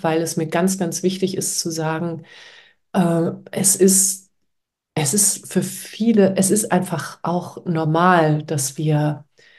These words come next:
unseren Körper nicht so richtig spüren, weil das ein Überlebensmechanismus gewesen sein kann.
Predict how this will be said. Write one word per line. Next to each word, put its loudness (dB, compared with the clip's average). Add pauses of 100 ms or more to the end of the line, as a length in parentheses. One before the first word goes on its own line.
(360)
unseren 0
Körper 0
nicht -6
so 0
richtig -4
spüren, 6
weil 6
das -4
ein 2
Überlebensmechanismus 4
gewesen 0
sein 2
kann. -4